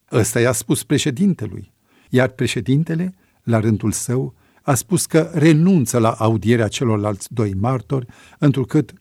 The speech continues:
două mărturii sunt suficiente.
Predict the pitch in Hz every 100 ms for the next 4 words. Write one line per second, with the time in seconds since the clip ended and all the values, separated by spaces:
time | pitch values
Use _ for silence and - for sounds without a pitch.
0 | - 131 180 156 107 104 - 104 107 143
1 | 127 - _ - 120 101 - 117 113 -
2 | - 104 - _